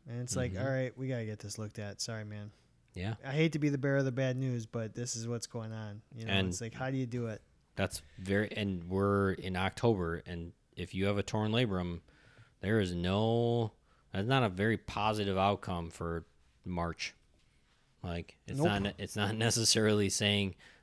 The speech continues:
Speaker 2: "No, we got time. We got time. Everything's good."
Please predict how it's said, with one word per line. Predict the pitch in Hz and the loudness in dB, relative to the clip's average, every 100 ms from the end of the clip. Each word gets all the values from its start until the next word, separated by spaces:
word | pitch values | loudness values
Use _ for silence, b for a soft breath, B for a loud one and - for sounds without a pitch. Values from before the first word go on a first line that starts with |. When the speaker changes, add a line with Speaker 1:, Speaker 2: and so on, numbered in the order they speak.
| - | -8
Speaker 2:
"No, | 208 170 | -4 0
we | 123 | 0
got | 170 160 | 0 -4
time. | - 156 135 85 85 _ - | -4 -6 -4 -8 -12 _ -10
We | 117 131 | -4 -4
got | 127 | -4
time. | - 139 90 120 - 110 | -4 -4 -4 -8 -8 -4
Everything's | 120 127 127 - | -2 0 0 0
good." | 127 | -2